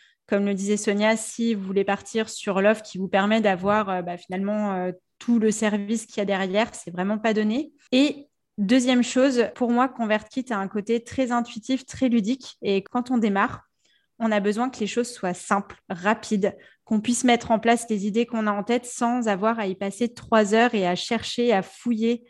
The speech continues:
parce que c'est le cas sur ActiveCampaign parfois. Là, sur ConvertKit, le, l'outil est quand même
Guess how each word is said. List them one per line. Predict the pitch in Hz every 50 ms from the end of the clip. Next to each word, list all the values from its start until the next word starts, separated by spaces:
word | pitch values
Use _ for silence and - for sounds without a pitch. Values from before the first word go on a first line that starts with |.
| -
parce | 190 190 -
que | 220
c'est | 208 214 196
le | 180 -
cas | 226 226
sur | 226 - - 208
ActiveCampaign | 196 190 190 - - - - 190 180 196 196 202 202
parfois. | 190 180 175 - - 220 214 240 254 - - - - - _ -
Là, | 226 247
sur | 240 - 220 220
ConvertKit, | - 214 202 196 196 196 - - 269 269 277 - -
le, | 214 208 208 208 208
l'outil | 196 202 214 208 - - 254
est | 233 -
quand | - 202
même | 190 190 185